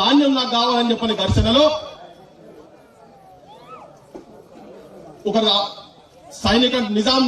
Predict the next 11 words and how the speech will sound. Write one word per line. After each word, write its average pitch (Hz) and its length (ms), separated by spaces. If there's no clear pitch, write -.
సైన్యానికి 240 400
సంబంధించినటువంటి 220 640
ఒకడు 220 240
ఆ - 120
భూస్వామ్యానికి, 262 600
భూస్వామి 233 300
దగ్గర 233 240
పనిచేసేవాడు 226 500
చచ్చిపోతే, 220 440
నైజాం 247 360
మొత్తం 254 200